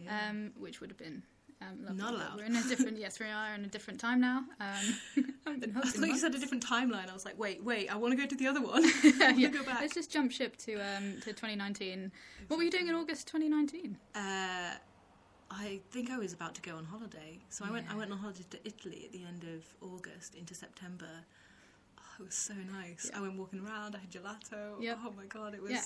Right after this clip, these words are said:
Speaker 2: how
Speaker 1: a
Speaker 2: many
Speaker 1: freer
Speaker 2: strangers
Speaker 1: time.
Speaker 2: did you hug? You know, did you
Speaker 1: I mean,
Speaker 2: pat a
Speaker 1: I
Speaker 2: child on the back or a dog or
Speaker 1: <laughs> Oh, I touched a lot of dogs.
Speaker 2: Lots of dogs.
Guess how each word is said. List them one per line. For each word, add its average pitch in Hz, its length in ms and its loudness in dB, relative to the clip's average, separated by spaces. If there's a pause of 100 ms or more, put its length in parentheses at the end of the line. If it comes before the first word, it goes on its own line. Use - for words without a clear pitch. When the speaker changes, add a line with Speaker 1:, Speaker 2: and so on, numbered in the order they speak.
Speaker 2:
how 294 80 6
Speaker 1:
a 311 40 8
Speaker 2:
many 320 140 6
Speaker 1:
freer 262 120 2
Speaker 2:
strangers 277 360 6
Speaker 1:
time. - 60 -4
Speaker 2:
did 196 140 -2
you 196 100 -4
hug? 190 280 -6
You 247 100 0
know, 208 140 -2
did 233 160 -8
you 240 200 -4 (240)
Speaker 1:
I 220 60 2
mean, 233 120 4
Speaker 2:
pat 233 100 0
a 214 40 0
Speaker 1:
I 208 40 -6 (120)
Speaker 2:
child 262 420 -2
on 262 100 4
the 254 80 6
back 254 300 0
or 220 120 -6
a 202 40 -4
dog 220 380 -4
or 196 80 -8 (220)
Speaker 1:
<laughs> - 200 -8
Oh, 208 180 -2
I 175 120 -2 (380)
touched - 200 -8
a 196 40 -4
lot 196 120 -2
of 156 60 -8
dogs. 160 240 -8
Speaker 2:
Lots 226 260 -4
of 196 80 -12
dogs. 240 240 -10